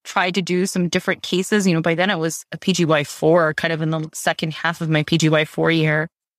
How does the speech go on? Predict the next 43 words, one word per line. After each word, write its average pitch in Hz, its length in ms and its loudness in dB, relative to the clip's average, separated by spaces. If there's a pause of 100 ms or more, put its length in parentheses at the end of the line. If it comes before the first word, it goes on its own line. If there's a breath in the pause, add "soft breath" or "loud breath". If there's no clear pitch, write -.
(140)
And 208 160 2
I 196 360 2
tried 185 320 0
to 196 100 -2
go 185 260 -4
back 190 480 -2
and 185 140 2
do 185 180 0
some 180 220 -2
cases 180 600 0
that 156 280 0
I 160 200 0
thought 165 360 0
would 170 160 -4
be 170 180 0
conducive 165 760 -2
to 156 440 2
less - 220 -2
call 220 380 2
in 214 80 -2
the 208 100 -4
future, 196 720 0 (640 loud breath)
being 160 180 2
at 151 100 0
home 196 300 2
more. 185 220 2
And 190 200 -2
I, 180 360 -2 (200)
I 185 60 0
didn't 214 300 2
enjoy 220 340 2
it. 170 140 0
It 147 120 -2
wasn't 175 400 -2 (480)
what 190 200 0
I 175 180 0
had 175 160 -2
wanted 165 340 2
to 175 60 -4
do. 170 460 0 (440)
And 180 220 0
I 175 140 -2
think 202 480 0